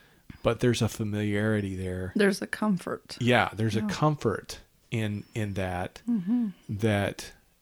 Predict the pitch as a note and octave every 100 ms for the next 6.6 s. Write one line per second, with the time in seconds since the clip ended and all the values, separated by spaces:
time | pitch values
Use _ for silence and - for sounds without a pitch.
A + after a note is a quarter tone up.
0 | _ - A#2 A2 G2+ - - _ _ _
1 | _ _ _ _ _ _ _ - A2 -
2 | G#2+ G#2+ A2 C3+ D3 D#3+ - A#2 G#2+ G2
3 | F#2 - G2 F#2+ F#2+ - - - _ _
4 | _ - A2 G#2 G2+ G#2 _ A#2 A2 A2
5 | G#2 - G#2 G#2 - A#2+ A2+ G#2+ G#2 G#2
6 | - - G#2+ G#2 G2+ F#2+